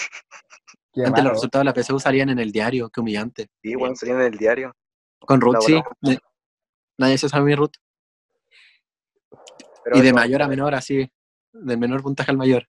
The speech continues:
Speaker 2: No, eso sí es que es como la humillación
Speaker 3: ah,
Speaker 2: máxima.
Speaker 3: pero
Speaker 1: Como, me
Speaker 3: las
Speaker 1: acuerdo
Speaker 3: pruebas de la
Speaker 1: que
Speaker 3: Alejandra,
Speaker 1: eso,
Speaker 3: no.
Speaker 1: eso, las pruebas de
Speaker 2: La
Speaker 1: Alejandra,
Speaker 2: Alejandra.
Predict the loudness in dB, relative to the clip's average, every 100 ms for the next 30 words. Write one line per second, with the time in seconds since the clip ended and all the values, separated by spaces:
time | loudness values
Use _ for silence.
0 | _ _ -2 0 2 2 0 -2 -4 -2
1 | 0 0 0 2 2 0 0 2 2 2
2 | 2 2 -2 -4 -8 -4 -2 2 4 2
3 | 2 2 6 6 8 6 6 4 2 2
4 | 4 4 4 4 6 6 4 2 -4 -4
5 | -4 2 4 6 6 6 6 4 2 2
6 | 2 4 4